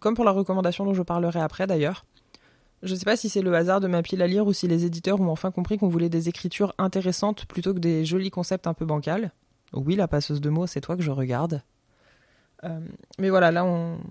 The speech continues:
j'ai, j'ai, je lis de plus en plus de, de romans qui sont, euh, très bien écrits, très bien ficelés.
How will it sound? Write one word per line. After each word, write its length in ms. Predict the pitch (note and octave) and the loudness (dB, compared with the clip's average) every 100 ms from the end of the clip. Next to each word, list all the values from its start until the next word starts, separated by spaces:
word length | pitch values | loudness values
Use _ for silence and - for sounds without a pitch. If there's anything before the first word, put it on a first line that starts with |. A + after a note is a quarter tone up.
| - - _ _ - _ _ _ - _ _ _ | -14 -18 _ _ -20 _ _ _ -20 _ _ _
j'ai, 220 | F#3 F#3+ F#3 | -2 0 4
j'ai, 320 | G3 F#3+ F#3+ | 6 8 6
je 140 | F#3 | 6
lis 200 | G3+ A3+ | 4 4
de 80 | G#3 | -2
plus 220 | F#3 G#3+ | -2 0
en 80 | G#3 | -2
plus 260 | - A#3 G3 | 0 0 4
de, 200 | G3 F#3 | 2 4
de 120 | F3 | 2
romans 360 | F3 F3+ G3 | 2 2 0
qui 160 | G#3 G3 | -2 -4
sont, 340 | - F3+ F3 | -4 -6 -6
euh, 160 | D#3 D3+ - _ _ _ _ _ _ _ _ _ _ _ | -6 -8 -12 _ _ _ _ _ _ _ _ _ _ _
très 260 | - - A#3 | -10 0 2
bien 180 | A3+ A3 | 4 2
écrits, 300 | G#3+ - A#3+ | 0 -2 -6
très 220 | - G#3+ | -2 -2
bien 200 | G#3 A3+ | 0 0
ficelés. 480 | - G#3 - G3+ | 0 -6 0 -2